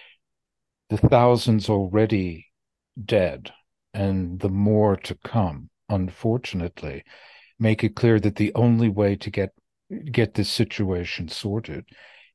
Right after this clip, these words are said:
is through two states. It's kind of revived it. And if, as I'm reliably told by my contacts in Israel, it's the end of Bibi Netanyahu,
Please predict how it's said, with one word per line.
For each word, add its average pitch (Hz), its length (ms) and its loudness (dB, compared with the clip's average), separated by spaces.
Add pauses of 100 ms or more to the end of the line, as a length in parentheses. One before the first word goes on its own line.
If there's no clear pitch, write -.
is 95 560 -2
through 87 360 -6
two 82 240 -8
states. - 960 -6
It's - 260 -14
kind 101 240 0
of 95 160 -4
revived 101 540 -2
it. 143 200 -12 (540)
And 107 320 0
if, 131 500 2 (220)
as 92 240 -6
I'm 87 380 -8
reliably 101 600 2
told 95 380 -2
by 82 160 -2
my 95 240 -2
contacts - 640 -8
in 87 100 -2
Israel, 85 600 -4 (320)
it's 110 240 0
the 104 160 4
end 98 180 2
of 90 100 -4
Bibi 98 360 -2
Netanyahu, 95 960 -2